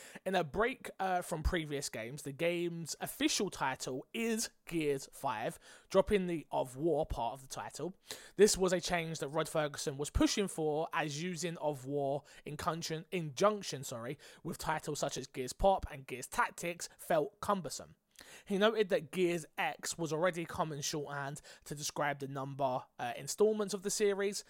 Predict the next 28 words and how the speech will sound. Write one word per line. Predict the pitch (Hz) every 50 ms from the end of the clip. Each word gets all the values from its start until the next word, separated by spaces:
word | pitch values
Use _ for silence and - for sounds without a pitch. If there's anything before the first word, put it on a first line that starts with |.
| - - - -
Xbox | - 202 - - - - 185 165 156 -
marketing | 170 160 160 156 - 180 156 156 151
boss | 131 135 127 - - - - -
Aaron | 160 160 151 143 143 151
Greenberg | - 143 131 139 143 139 143 131 135 -
clarified | - 180 165 170 160 - - 160 151 151 143
that | 135 -
the | 160
series | - - 165 165 160 156 156 -
itself | 131 123 139 - - - 233 208 180 - -
still | - - - 151
retains | 143 147 - - 151 143 143 -
the | 139 131
name | 135 123 123 127 131 127 - _ -
Gears | - 143 139 135 131 131 - - -
of | 139 127 131 -
War, | 127 143 214 262 202 170 185 - - - - - - - -
though | 147 175 151 143 147 147 151 - -
actual | - 170 - - - - 170 -
installments | 165 160 - - 160 151 147 147 151 151 - -
will | 143 135
simply, | - - 170 175 180 - 156 151 135 131 135 139 - _ _ _ -
um, | - 117 113 113 110 110 113 123 127 _ _ _ _ _ -
yeah, | 120 - - - _ - - - - - - -
uh, | - 165 160 151
will | 147 147 147
simply | - - 214 214 185 - 170 156 151 147 147 -
use | - 131 135 131 131 139